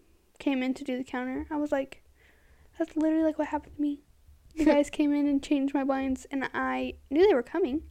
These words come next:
Speaker 2: Yeah.
Speaker 1: She didn't know they were coming.
Speaker 2: Right.
Speaker 1: I knew they were coming. They just didn't knock on my door. They were just like, "We're here."
Speaker 2: <laughs>
Speaker 1: It was crazy.
Speaker 2: That's disrespectful.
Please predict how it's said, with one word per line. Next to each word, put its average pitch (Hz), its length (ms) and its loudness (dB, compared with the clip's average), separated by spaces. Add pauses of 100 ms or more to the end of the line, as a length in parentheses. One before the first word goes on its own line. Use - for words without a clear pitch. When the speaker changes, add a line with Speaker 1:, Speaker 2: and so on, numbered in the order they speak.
(180)
Speaker 2:
Yeah. 214 340 4 (500)
Speaker 1:
She 381 200 8
didn't 254 160 4
know 233 80 -6
they 233 100 -8
were - 60 -10
coming. - 360 -8 (140)
Speaker 2:
Right. 202 260 2
Speaker 1:
I 285 60 6
knew 359 100 10
they 339 100 8
were 294 80 4
coming. 302 360 4
They 277 100 2
just 311 180 2 (180)
didn't 269 380 6 (800)
knock 254 360 0
on 277 160 0
my 294 100 2
door. 285 320 6
They 269 140 4
were 277 60 4
just 277 140 -2
like, 254 200 0 (640)
"We're 311 100 4
here." 359 260 6 (840)
Speaker 2:
<laughs> - 20 -18
Speaker 1:
It - 500 -4
was 320 120 -4
crazy. 233 360 -2 (340)
Speaker 2:
That's 247 220 -2
disrespectful. 240 840 2